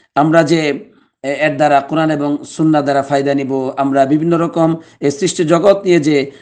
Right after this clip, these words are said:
আমরা গবেষণা করব, ফায়দা নিব, তার একটা পদ্ধতি তিনি বর্ণনা করেছেন। এরপরে তিনি অন্যান্য বিষয় নিয়ে কথা বলেছেন। লক্ষ্য করুন যে ইমাম সাহেব বলছেন আল ইতিবার, ইতিবার মানে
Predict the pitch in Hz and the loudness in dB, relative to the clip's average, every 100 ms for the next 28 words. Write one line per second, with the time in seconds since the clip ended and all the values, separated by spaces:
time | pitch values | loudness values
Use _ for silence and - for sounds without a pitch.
0 | - 139 143 135 151 165 165 151 143 139 | -6 0 2 2 2 2 2 0 0 -2
1 | 139 135 156 156 147 135 131 165 147 - | -2 0 2 2 2 0 4 4 4 -2
2 | - _ - 147 147 147 208 175 175 156 | -18 _ -8 -4 -4 2 2 2 0 0
3 | 147 135 135 131 127 127 127 - 202 302 | 0 0 0 0 -4 -6 -6 -2 -2 0
4 | 190 - 180 170 - _ _ _ _ _ | -2 0 0 -2 -6 _ _ _ _ _
5 | _ 165 147 131 - _ 165 175 151 135 | _ 0 2 0 -6 _ 2 4 4 2
6 | 131 139 123 123 135 123 113 104 107 98 | -2 -2 -2 -2 -4 -4 -4 -4 -6 -2
7 | 143 185 170 135 143 214 - _ _ _ | 0 0 0 0 0 0 -4 _ _ _
8 | _ - 127 131 131 175 220 220 214 175 | _ -6 -2 -2 0 2 2 2 0 2
9 | 156 185 170 160 160 208 202 202 202 135 | 0 0 2 2 2 2 0 2 4 4
10 | 101 - _ _ _ - 175 175 190 202 | 2 -4 _ _ _ 0 0 2 2 2
11 | 196 175 196 254 | 2 2 0 -2